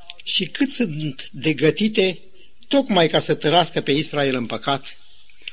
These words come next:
În cartea Numerii, capitolul douăzeci și cinci, scrie: „Israel locuia la Sitim și poporul a început să se dedea la curvie cu fetele lui Moab.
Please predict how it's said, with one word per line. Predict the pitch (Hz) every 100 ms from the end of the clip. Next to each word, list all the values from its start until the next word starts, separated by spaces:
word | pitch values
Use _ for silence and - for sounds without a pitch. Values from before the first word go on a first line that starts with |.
| - - -
În | - 202
cartea | 214 247 240 180
Numerii, | 165 147 135 190
capitolul | - 147 - 175 147
douăzeci | 175 139 131
și | -
cinci, | 117 - 185
scrie: | - - - 190 110 104 - - - - - -
„Israel | - 196 - 180 175 214
locuia | 208 170 160 175
la | 160
Sitim | 127 - - 143 190 214 - - - - -
și | - 208
poporul | 202 190 202 226 247 214 -
a | 165 180
început | 190 185 185 - 254
să | 202
se | 180
dedea | 165 156 165 208
la | 160
curvie | - 151 135 190 185
cu | -
fetele | - 180 147
lui | 123 113
Moab. | 110 123 139